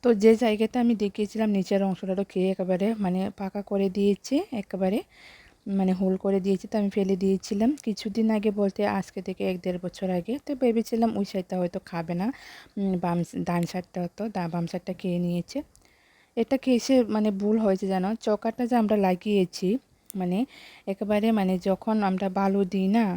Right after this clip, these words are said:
দুরমুজ করার জন্য, তো ওই জায়গাটা কী করি, মানে টাইলসের উপরে বসানো ছিল না। তো দেখলে তোমরা বুঝতে পারবে, দেখতে থাকো। তো আমি কীভাবে এটা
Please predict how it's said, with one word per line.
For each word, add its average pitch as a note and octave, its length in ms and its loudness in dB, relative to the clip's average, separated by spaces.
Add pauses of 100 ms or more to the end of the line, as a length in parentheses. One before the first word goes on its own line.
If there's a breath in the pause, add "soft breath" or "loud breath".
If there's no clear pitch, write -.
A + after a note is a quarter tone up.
(120)
দুরমুজ F#3+ 400 0
করার F#3 300 -2
জন্য, F#3+ 440 -2 (380 loud breath)
তো - 80 -4 (180)
ওই G#3 180 2
জায়গাটা F#3+ 540 0
কী G#3+ 280 -4
করি, G#3 240 -2
মানে F#3 300 2 (640)
টাইলসের A3 400 4
উপরে G#3+ 220 -2
বসানো F#3+ 480 0
ছিল F#3 200 -6
না। F#3 180 -2 (640 soft breath)
তো A#3 80 -2
দেখলে G#3+ 420 2
তোমরা G#3+ 280 -2
বুঝতে G3 340 -4
পারবে, G#3 280 0
দেখতে F#3+ 380 -6
থাকো। G#3+ 480 -6
তো G#3+ 80 -6
আমি F#3+ 160 -2
কীভাবে G3+ 440 2
এটা G#3 160 -2